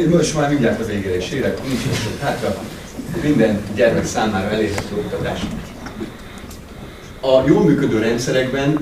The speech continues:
nincsen összefüggés, nincsen összefüggés a a hal-, a, a diák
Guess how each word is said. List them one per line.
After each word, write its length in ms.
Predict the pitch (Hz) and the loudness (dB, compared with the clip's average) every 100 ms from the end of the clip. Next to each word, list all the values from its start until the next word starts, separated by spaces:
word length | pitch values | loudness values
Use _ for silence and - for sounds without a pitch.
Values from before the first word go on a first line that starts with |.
| - 127 | -2 2
nincsen 400 | 185 170 - 117 | 4 4 4 2
összefüggés, 880 | 117 107 104 107 104 123 147 - | 2 0 -2 -4 0 2 2 0
nincsen 300 | 143 165 - | 2 2 4
összefüggés 640 | 117 117 - 123 107 104 - | 0 -2 -4 -4 0 0 2
a 320 | 107 104 - - - - - | 0 0 -2 -10 -14 -14 -10
a 80 | 107 | -4
hal-, 400 | 110 135 - 110 | 4 4 4 0
a, 400 | 107 101 - 104 | 0 -2 -4 -4
a 60 | |
diák 480 | 104 139 123 98 - | 0 4 4 2 -2